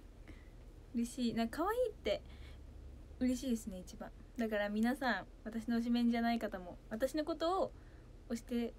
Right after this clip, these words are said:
ない方も、ぜひ推しメンには可愛いと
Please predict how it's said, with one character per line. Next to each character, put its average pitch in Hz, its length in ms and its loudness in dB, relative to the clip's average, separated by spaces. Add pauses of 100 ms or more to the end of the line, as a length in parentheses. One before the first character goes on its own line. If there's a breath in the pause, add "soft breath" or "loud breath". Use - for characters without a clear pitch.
(120)
な 220 100 0
い 202 60 -2
方 190 280 -6 (200)
も、 190 180 -4 (640 loud breath)
ぜ 220 80 8
ひ 202 220 -2 (160)
推 220 80 4
し 240 120 4
メ 247 120 8
ン 247 100 4
に 247 100 4
は 185 140 0 (200)
可 247 200 0
愛 254 220 6
い 233 40 -2
と - 200 -6